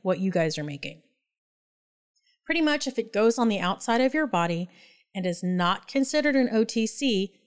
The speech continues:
it's considered a cosmetic. So this episode is a mandatory listen if you are selling cosmetics or manufacturing. And yes, all of my hemp customers, this will apply to you.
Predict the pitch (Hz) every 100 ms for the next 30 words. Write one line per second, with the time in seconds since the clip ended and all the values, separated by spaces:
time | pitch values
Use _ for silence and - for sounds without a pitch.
0 | _ 190 185 - 220 220 185 165 160 165
1 | _ - 180 - 175 - 160 147 - -
2 | - _ _ _ _ _ - - - 226
3 | 302 381 349 285 269 226 214 208 214 -
4 | 208 208 - 208 202 190 190 202 240 262
5 | 285 262 254 247 185 175 185 175 190 175
6 | - 190 185 226 240 240 233 185 170 160
7 | - - 185 180 170 170 - 151 - -
8 | - - _ _ _ - 185 175 208 302
9 | - - - _ - 175 185 214 247 277
10 | 269 285 285 285 285 202 - 202 196 190
11 | 196 - 185 - 170 165 175 185 - 170
12 | 170 - 185 - -